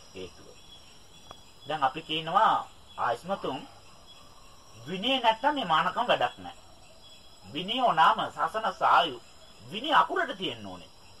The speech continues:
එහෙමයි ස්වාමීනි. විනය කියන්නේ මොනවද? හරි. මේම සිය කියා තියෙනවා.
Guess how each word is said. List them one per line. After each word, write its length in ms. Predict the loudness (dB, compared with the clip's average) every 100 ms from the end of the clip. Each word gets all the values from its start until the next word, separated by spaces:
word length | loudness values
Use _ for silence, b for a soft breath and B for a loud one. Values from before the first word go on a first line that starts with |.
| -20 -20 -20 -18
එහෙමයි 360 | -14 -12 -12 -12
ස්වාමීනි. 460 | -12 -12 -16 -20 -20 -20 -20 -20 -20 -20 -20 -20 -20 -20 -20 -20 -20 -20 -20 -20
විනය 340 | -16 -8 -6 -4
කියන්නේ 260 | -4 -4
මොනවද? 360 | -6 -2 -2 -4 -8 -16 -20 -20 -18
හරි. 280 | -8 -8 -8 -18 -20 -20 -20 -20 -16
මේම 340 | -10 -8 -8
සිය 240 | -8 -8 -6
කියා 280 | -4 -6
තියෙනවා. 340 | -6 -14 -18